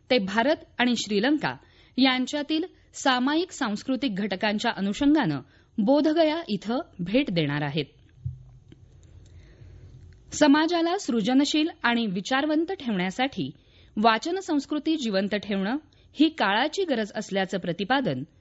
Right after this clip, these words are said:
मुख्यमंत्री देवेंद्र फडणवीस यांनी काल पुणे पुस्तक महोत्सवाच्या उद्घाटन प्रसंगी बोलताना केलं. राष्ट्रीय पुस्तक न्यासाच्या वतीनं पुण्यातल्या फर्ग्युसन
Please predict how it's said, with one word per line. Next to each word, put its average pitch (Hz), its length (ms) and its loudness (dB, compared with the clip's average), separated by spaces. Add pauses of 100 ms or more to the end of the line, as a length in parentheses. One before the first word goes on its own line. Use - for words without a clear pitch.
(340)
मुख्यमंत्री 311 600 4
देवेंद्र 208 400 0
फडणवीस 208 640 0 (380)
यांनी 262 340 4
काल 311 280 -2 (140)
पुणे 285 240 4
पुस्तक 311 520 -2
महोत्सवाच्या 208 720 0
उद्घाटन 233 460 0
प्रसंगी 196 420 0
बोलताना 165 540 0
केलं. 143 200 0 (840)
राष्ट्रीय 277 520 2
पुस्तक 294 420 -2
न्यासाच्या 214 500 0
वतीनं 170 420 2 (420)
पुण्यातल्या 269 460 4
फर्ग्युसन 277 600 0